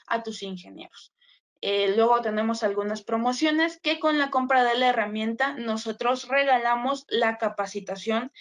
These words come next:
en el uso de ella. Es por eso muy bueno que nos sigas en todas nuestras redes sociales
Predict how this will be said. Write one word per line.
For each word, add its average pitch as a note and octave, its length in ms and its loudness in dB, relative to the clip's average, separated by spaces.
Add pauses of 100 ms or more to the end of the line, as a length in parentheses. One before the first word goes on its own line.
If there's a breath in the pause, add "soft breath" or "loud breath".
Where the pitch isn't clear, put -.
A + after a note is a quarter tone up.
(240 loud breath)
en G#3 160 -4
el G3+ 140 -2
uso A3 220 0
de C#4 100 4
ella. D4+ 240 0 (300 loud breath)
Es - 180 -2
por B3+ 220 2
eso B3+ 480 2
muy A#3+ 260 2
bueno B3 400 2
que D4+ 160 0
nos C#4+ 220 0
sigas C4 340 0
en A3 220 -2
todas A3 260 4
nuestras G#3 380 -4
redes G3+ 260 0
sociales D#4+ 480 0